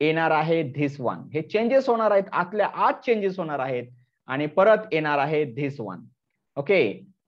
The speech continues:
त्यानंतर पुढं पृथ्वी झाल्यानंतर येणार आहे जल, त्याची माहिती येणार आहे. आणि पाच नंबरला येणार आहे, that is nothing but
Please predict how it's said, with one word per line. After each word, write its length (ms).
त्यानंतर 380
पुढं 400
पृथ्वी 480
झाल्यानंतर 760
येणार 260
आहे 180
जल, 420
त्याची 320
माहिती 380
येणार 240
आहे. 280
आणि 120
पाच 460
नंबरला 500
येणार 260
आहे, 440
that 280
is 60
nothing 320
but 120